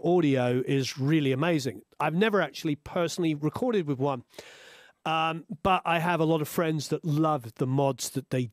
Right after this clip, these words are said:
do. Um, I remember, um,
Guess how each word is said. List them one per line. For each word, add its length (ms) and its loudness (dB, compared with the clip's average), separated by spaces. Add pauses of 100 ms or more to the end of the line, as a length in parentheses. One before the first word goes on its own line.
do. 440 2 (140)
Um, 640 0
I 140 -2
remember, 720 0 (580)
um, 560 -2